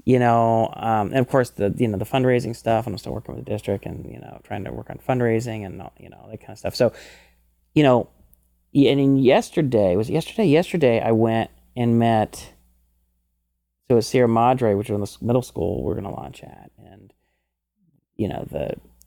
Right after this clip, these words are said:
the director of curriculum, who's I'm working very closely with, she's kind of officially, officially falls under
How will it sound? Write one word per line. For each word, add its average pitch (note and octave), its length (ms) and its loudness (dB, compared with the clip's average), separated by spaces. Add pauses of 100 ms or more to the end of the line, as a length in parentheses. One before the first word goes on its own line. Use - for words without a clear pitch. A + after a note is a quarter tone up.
(120)
the - 140 -4 (240)
director B2+ 240 2
of G#2+ 120 -4
curriculum, A2+ 400 0
who's G#2+ 280 -2 (480)
I'm A2 140 -2
working G#2 220 -2
very F#2 120 0
closely G2 360 -4
with, F#2+ 120 -4
she's G2+ 220 -4
kind F#2+ 220 -8
of F2+ 200 -8 (280)
officially, - 420 -2
officially A#2 400 -2
falls G2+ 260 0
under G2 300 -8